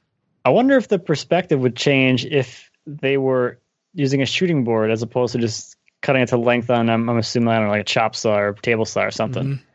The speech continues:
Speaker 1: Because if you saw someone pull out a shooting board and a shooting plane or just any plane for shooting,
Speaker 2: Mm-hmm.
Speaker 1: that seems like it wouldn't be an amateurish thing.
Speaker 2: No, no, that's a very fancy thing to do, but it's
Speaker 1: Yeah.
Speaker 2: effectively the same exact thing.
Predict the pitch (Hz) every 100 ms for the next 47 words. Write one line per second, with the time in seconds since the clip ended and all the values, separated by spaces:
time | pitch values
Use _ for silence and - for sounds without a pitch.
0 | _ _ _ _ _ _ 123 135 135 -
1 | 165 160 170 156 139 - _ _ _ _
2 | _ _ _ _ _ _ _ - - 151
3 | 131 143 143 131 - _ _ _ _ _
4 | - - 185 185 135 127 135 135 131 127
5 | 117 113 _ _ - - 202 247 165 127
6 | 127 139 117 110 - 120 139 139 117 127
7 | 120 120 110 190 147 107 107 _ 143 196
8 | 226 _ _ _ 139 151 175 160 151 143
9 | 135 143 139 135 202 127 117 113 - 120
10 | 107 - - 110 98 - - 160 185 156
11 | - _ _ _ 160 165 151 143 156 139
12 | 139 127 131 185 - 120 120 117 120 117
13 | 107 _ _ _ - 156 165 - 359 392
14 | - 139 135 120 - 139 131 120 127 131
15 | - 190 202